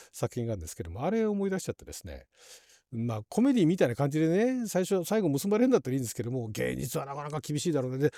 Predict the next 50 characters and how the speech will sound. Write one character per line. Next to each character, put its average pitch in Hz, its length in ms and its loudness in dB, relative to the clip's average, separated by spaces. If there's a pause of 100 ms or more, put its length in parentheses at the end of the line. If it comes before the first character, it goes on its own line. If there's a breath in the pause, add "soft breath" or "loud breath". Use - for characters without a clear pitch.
(180 loud breath)
こ 226 100 2
れ 262 40 4
が 247 60 2
例 349 360 2
え 392 40 6
ば - 120 0
ね、 139 180 -6
私 156 300 0
が 185 80 2
そ 180 100 0
の、 175 320 4 (560 loud breath)
え 143 560 6
ー、 - 20 -4
そ 139 100 -2
れ 151 60 -2
こ 262 140 2
そ 139 420 8
も 139 140 -2
う - 0 -
五 123 160 2
十 127 180 4
代 90 160 -4
で 107 80 -10
ね、 233 260 0
な 214 100 0
ん - 20 -2
か 127 100 -6
会 120 220 0
社 135 120 -2
で 120 60 0
も 110 220 -4
な 113 100 -2
ん - 20 -10
か 101 160 -8
あ 87 40 -10
の、 82 260 -10 (400 soft breath)
え 85 340 -8
ー、 107 60 -8
役 95 140 -8
職 - 180 -8
つ - 140 -4
い 110 40 -2
て 92 120 -6
て 101 100 -12
ね、 262 300 0
で、 131 120 0
給 123 220 -2
料 101 140 -4
も 78 100 -12
ね、 220 240 -2